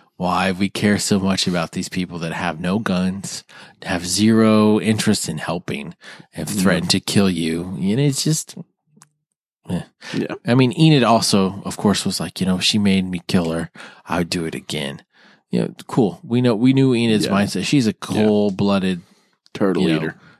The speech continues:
Speaker 1: yeah, stone cold killer.
Speaker 2: <laughs>
Speaker 1: That one.
Speaker 2: Stone cold turtle eater.
Speaker 1: Absolutely. So,
Speaker 2: Yeah.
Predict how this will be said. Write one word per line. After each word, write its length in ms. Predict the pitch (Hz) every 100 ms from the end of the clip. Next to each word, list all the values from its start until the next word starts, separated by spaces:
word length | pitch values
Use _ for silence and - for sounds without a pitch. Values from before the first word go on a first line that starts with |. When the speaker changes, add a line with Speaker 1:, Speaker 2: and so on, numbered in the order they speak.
| -
Speaker 1:
yeah, 140 | 76
stone 380 | - - 131 120
cold 440 | 113 104 90 87 -
killer. 360 | - 82 85
Speaker 2:
<laughs> 40 | -
Speaker 1:
That 220 | 98 69
one. 160 | 80 80 - -
Speaker 2:
Stone 520 | - - 110 113 120
cold 440 | - 123 127 135 -
turtle 360 | 123 101 87
eater. 100 | 80
Speaker 1:
Absolutely. 760 | 90 95 - 82 78 58 - - - -
So, 260 | - - - _ _ _ -
Speaker 2:
Yeah. 160 | -